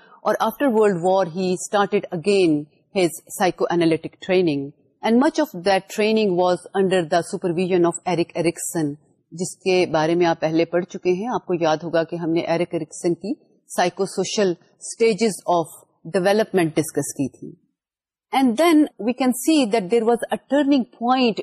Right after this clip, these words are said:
in Eric Berne's life in nineteen fifty-six۔ اب یہ ٹرننگ پوائنٹ کیسے آیا؟ He was refused the membership of psychoanalytic society۔ When he was refused that membership، تو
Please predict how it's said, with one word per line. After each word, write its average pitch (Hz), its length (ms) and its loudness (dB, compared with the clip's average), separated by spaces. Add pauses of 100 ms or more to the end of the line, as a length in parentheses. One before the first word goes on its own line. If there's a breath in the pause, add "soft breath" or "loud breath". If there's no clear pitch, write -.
(120)
in 196 60 -2 (140)
Eric 190 180 0 (100)
Berne's 202 380 2
life 175 180 0 (120)
in 175 100 -4
nineteen 170 420 -2 (140)
fifty-six۔ - 720 -6 (920)
اب 277 120 -2
یہ 330 160 4
ٹرننگ 277 360 2
پوائنٹ 233 300 0
کیسے 208 320 0
آیا؟ 104 200 -2 (560)
He 208 160 -4
was 202 320 2
refused 214 600 -2 (340)
the 151 80 0 (100)
membership 190 600 0 (100)
of - 120 -10
psychoanalytic 160 880 -2
society۔ 156 460 -12 (880)
When 160 320 -2
he 175 160 0
was 185 260 0
refused 165 400 -2
that 156 220 -4
membership، 180 600 -2 (540)
تو 202 100 4